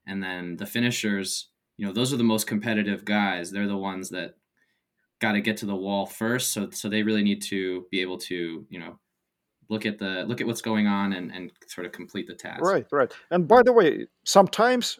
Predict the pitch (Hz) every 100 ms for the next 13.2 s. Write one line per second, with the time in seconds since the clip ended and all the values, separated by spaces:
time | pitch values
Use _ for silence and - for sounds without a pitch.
0 | - 160 - 180 208 - 180 - - _
1 | _ _ _ _ _ _ - 180 156 170
2 | 143 - 170 175 165 147 139 - 147 147
3 | 107 131 123 120 113 - - - 131 117
4 | 110 110 - 147 143 - - 120 120 110
5 | 113 - - 123 123 113 113 - _ _
6 | _ _ _ _ _ _ _ _ _ _
7 | - 165 - - 156 151 160 170 170 160
8 | 156 151 - 143 - 160 135 120 - -
9 | _ _ _ _ _ _ _ - 123 117
10 | 98 170 175 117 214 240 185 226 185 233
11 | 165 220 240 226 208 190 190 185 170 -
12 | 170 175 151 143 - 135 135 123 - -
13 | -